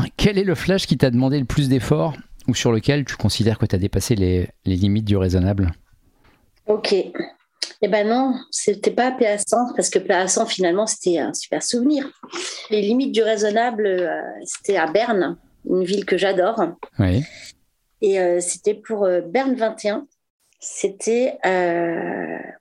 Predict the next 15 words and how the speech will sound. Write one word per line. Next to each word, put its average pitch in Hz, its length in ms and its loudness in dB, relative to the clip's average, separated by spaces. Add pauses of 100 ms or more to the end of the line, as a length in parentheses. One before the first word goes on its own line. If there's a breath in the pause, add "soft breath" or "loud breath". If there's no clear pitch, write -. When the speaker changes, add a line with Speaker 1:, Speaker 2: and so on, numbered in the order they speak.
Speaker 2:
waouh. 175 400 -2 (760 loud breath)
Euh, 170 160 2
je 175 120 -2
pense 262 260 0
que 220 100 -2
c'est 185 220 2
Berne 226 320 0
vingt 208 280 -2
et 214 40 -2
un 233 140 0
qui - 180 -4
est 185 120 -2
sur 226 300 -2
un 196 220 -2 (260)
pont, 277 360 0